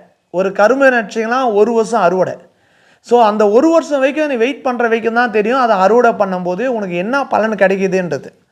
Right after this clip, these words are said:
திடீர்னு மல்லாட்டை, நான் மல்லாட்டை போட்டுட்டு எனக்கு கரும்பு வெட்ட அளவுக்கு ஏன் கிடைக்கலன்னா கிடைக்காது. அது ஒரு வருஷம் வரைக்கும் வெயிட் பண்ணணும்.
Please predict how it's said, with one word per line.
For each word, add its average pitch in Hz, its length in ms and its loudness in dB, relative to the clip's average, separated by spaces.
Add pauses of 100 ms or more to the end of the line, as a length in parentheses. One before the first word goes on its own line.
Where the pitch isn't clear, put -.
(500)
திடீர்னு 240 440 0
மல்லாட்டை, 247 260 2
நான் 214 180 -2
மல்லாட்டை 240 280 2
போட்டுட்டு 226 280 0
எனக்கு 202 200 -2
கரும்பு 247 300 2
வெட்ட 226 220 2 (640)
அளவுக்கு 208 280 0
ஏன் 202 100 -2
கிடைக்கலன்னா 185 460 -2
கிடைக்காது. 254 420 0
அது 202 180 2
ஒரு 247 140 2
வருஷம் 277 260 0
வரைக்கும் 240 60 -8
வெயிட் 240 240 -6
பண்ணணும். 170 360 -8